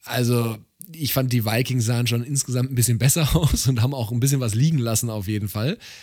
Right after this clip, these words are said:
Aber hey, Broncos, wie du schon gesagt hast, four in a row gewonnen. Und das eine ist die Offense, das andere ist aber auch die Defense. Was haben wir darüber geschimpft, ne, nach Woche sechs?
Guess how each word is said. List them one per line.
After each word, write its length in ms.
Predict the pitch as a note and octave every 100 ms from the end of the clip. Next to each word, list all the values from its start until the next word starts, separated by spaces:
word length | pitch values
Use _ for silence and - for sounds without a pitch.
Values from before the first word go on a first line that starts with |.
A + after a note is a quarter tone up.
| - _
Aber 240 | G#2 B2+
hey, 320 | D3 G3+ G2 - _
Broncos, 500 | G#2+ G#2+ C#3 E3+ F3
wie 60 | A#2+
du 80 | G2+
schon 140 | A2
gesagt 220 | A#2 E3
hast, 220 | G2+ - -
four 460 | - - - A#2+ B2
in 80 | A#2
a 40 |
row 220 | A2 G#2+
gewonnen. 440 | G2+ F#2 G2 D#3 B3
Und 160 | A#2+
das 100 | G#2
eine 200 | G2+ G2+
ist 100 | G2+
die 120 | G#2+ -
Offense, 640 | F#2+ - G3 - - A2+
das 120 | G2
andere 160 | G2+ A2
ist 80 |
aber 100 | B2+
auch 60 | A#2
die 220 | C3+ C3
Defense. 680 | E3 C#4+ - G2+ F2 E2 -
Was 240 | F#2+ - -
haben 160 | - G#2+
wir 60 | B2+
darüber 240 | A2+ A2+
geschimpft, 420 | G2 E3 C#3 -
ne, 160 | G2+ B2+
nach 200 | A2 E2+
Woche 200 | G2 F#2+
sechs? 380 | F#2 G#2+ -